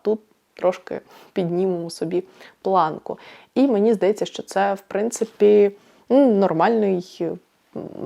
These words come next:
результат, який можна досягнути протягом року. Що стосується каналу, то я хочу більш регулярно викладати відео. Сподіваюся, все ж таки дотримуватися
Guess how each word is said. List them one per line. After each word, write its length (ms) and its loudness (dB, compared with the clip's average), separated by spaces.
результат, 640 -2
який 260 -2
можна 300 -6
досягнути 720 -4
протягом 580 -6
року. 480 -2
Що 260 0
стосується 520 2
каналу, 460 0
то 160 6
я 240 2
хочу 800 0
більш 400 2
регулярно 600 4
викладати 800 0
відео. 580 4
Сподіваюся, 920 -2
все 220 -2
ж 120 -16
таки 380 -6
дотримуватися 1160 0